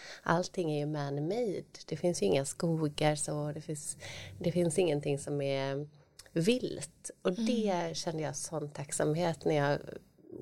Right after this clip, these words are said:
Speaker 1: kom tillbaka till Sverige och, eh, och, och återupplevde det här friluftslivet som vi har på ett helt annat sätt.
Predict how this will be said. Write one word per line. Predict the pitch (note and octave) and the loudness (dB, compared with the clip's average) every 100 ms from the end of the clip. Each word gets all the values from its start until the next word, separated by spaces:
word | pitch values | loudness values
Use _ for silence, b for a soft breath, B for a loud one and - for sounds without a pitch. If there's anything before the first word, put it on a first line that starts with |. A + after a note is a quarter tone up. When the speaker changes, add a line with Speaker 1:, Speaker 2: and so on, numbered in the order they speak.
| - | -10
Speaker 1:
kom | - C#3+ | -4 -4
tillbaka | D#3 C3+ B2 | 2 2 2
till | - | -4
Sverige | - C#3 C#3+ C#3+ - - | 0 2 2 0 -4 -6
och, | D3 - _ - - | -8 -10 _ -6 0
eh, | C#3 C#3 D3 B B B B B B B | 2 2 -2 B B B B B B B
och, | - E3+ | 2 4
och | D#3 - | 4 4
återupplevde | F3+ D3 - E3 D#3 - _ - D#3 D3+ C#3+ D3+ G3+ | 2 0 -4 -8 -8 -12 _ -4 0 0 0 -2 -2
det | G#3 | -2
här | F#3+ C3+ | 0 -2
friluftslivet | - F3+ D#3+ D3+ D3 - D#3+ D#3 F#3 G#3 | -4 -4 -4 -4 -6 0 4 4 4 0
som | - F3 | 2 4
vi | C#3+ | 6
har | C#3+ C3 | 6 4
på | - | 0
ett | C#3+ - | -8 -8
helt | - F#3 D3 C#3 C#3+ | -2 2 2 2 -6
annat | C#3 C#3 - | -6 -6 -2
sätt. | G#3+ | -4